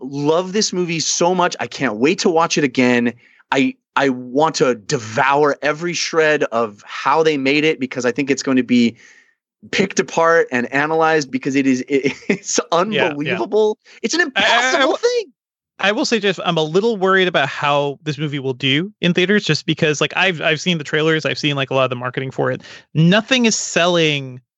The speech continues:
Speaker 2: like, the idea that this is a
Speaker 1: Ah.
Speaker 2: prolonged experience. Like, it, it just, to me, it looked like a generic war movie, and I wasn't really paying attention to it until people were like, "Holy shit, this is a, you know, really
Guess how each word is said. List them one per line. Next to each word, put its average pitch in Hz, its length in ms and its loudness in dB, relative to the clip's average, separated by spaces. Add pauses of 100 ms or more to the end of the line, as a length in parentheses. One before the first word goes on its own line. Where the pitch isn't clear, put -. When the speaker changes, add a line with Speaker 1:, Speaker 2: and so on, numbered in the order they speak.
(180)
Speaker 2:
like, 151 160 0
the 147 160 0
idea 131 480 -2 (160)
that 151 140 -2
this 151 180 0
is 143 120 -6
a 131 240 -2
Speaker 1:
Ah. - 80 -4
Speaker 2:
prolonged 143 800 0
experience. 131 480 -6
Like, 147 120 -2
it, 160 160 -2
it 175 200 0
just, 190 260 -2
to 208 100 2
me, 208 260 4
it 208 100 -2
looked 170 200 -2
like 170 160 -2
a 170 40 -6
generic 147 360 -4
war 214 200 2
movie, 151 280 0
and 131 100 -2
I 139 80 0
wasn't 160 260 -2
really 151 160 0
paying 139 200 -2
attention 147 360 -4
to 143 120 -2
it 135 140 0
until 147 640 0 (340)
people 165 220 2
were 160 100 4
like, 151 180 0
"Holy 180 360 0
shit, 160 260 -4
this 147 180 -6
is 147 160 -4
a, 131 300 0
you 147 240 -4
know, 131 80 -16
really 147 640 0